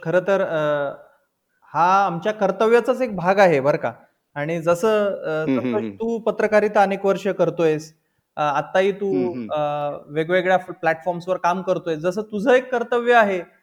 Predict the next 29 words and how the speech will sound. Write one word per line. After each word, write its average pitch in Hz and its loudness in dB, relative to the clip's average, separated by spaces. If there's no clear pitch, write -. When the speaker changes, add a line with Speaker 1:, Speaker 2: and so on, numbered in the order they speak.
Speaker 1:
तसंच 247 0
मी 247 -4
माझं 226 0
Speaker 2:
हम्म, 233 2
Speaker 1:
हे - 0
Speaker 2:
हम्म. 233 0
Speaker 1:
कर्तव्य 233 0
मानतो. 202 -2
म्हणजे 175 -2
तू 202 -10
त्या, 202 -2
ज्या 180 0
मोठ्या 190 -2
मना-, 202 -2
मनाने, 196 -2
अ, 147 -4
सगळं 170 2
ॲप्रिसिएशन 202 -2
देतोय, 185 -2
त्याच्याबद्दल 180 -4
मनापासून 185 -4
आभार. 143 -2
पण 151 -8
मनाला 175 0
ही 208 0
भावना 160 0
असली 214 2
पाहिजे 180 -2
की 202 -10